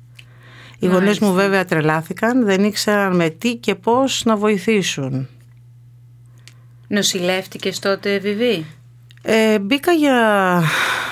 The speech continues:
Speaker 1: λίγες μέρες, μάλλον μια εβδομάδα,
Speaker 2: Μμμ.
Speaker 1: αν θυμάμαι καλά, σε μια κλινική και, μ, έπρεπε τότε να μάθω διάφορα πράγματα, ενέσεις, ένα καινούριο πρόγραμμα ζωής. Ήταν πάρα πολύ δύσκολο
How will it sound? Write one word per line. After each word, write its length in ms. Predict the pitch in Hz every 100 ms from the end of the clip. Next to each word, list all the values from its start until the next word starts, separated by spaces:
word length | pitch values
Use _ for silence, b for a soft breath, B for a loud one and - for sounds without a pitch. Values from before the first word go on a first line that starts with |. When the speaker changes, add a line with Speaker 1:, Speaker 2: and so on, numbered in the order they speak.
| B B
Speaker 1:
λίγες 600 | 185 190 240 254 254 196
μέρες, 720 | 175 160 151 135 143 175 -
μάλλον 300 | 180 185 202
μια 160 | 196 202
εβδομάδα, 880 | 190 175 190 196 143 139 135 160 175
Speaker 2:
Μμμ. 320 | 214 214 208
Speaker 1:
αν 80 | 147
θυμάμαι 340 | - 156 151 143
καλά, 420 | 143 143 180 233
σε 160 | -
μια 140 | 185 185
κλινική 800 | 175 175 165 175 160 170 226 262 - B B B B B
και, 840 | - 208 196 190 190 180 180 170 165
μ, 260 | 165 165
έπρεπε 340 | 196 214 196 180
τότε 260 | 247 269
να 140 | 240 208
μάθω 320 | 220 220 202
διάφορα 420 | 180 165 160 131
πράγματα, 540 | 135 190 226 233 226
ενέσεις, 1300 | 170 147 131 123 135 202 226 - - 208 202 196 180
ένα 140 | 185 180
καινούριο 440 | 175 170 165 156
πρόγραμμα 440 | 143 151 143 143 143
ζωής. 800 | 139 139 160 196 202 196 185 -
Ήταν 260 | - 180 180
πάρα 260 | 180 185
πολύ 200 | 175 151
δύσκολο 800 | 143 143 135 - 143 143 165 233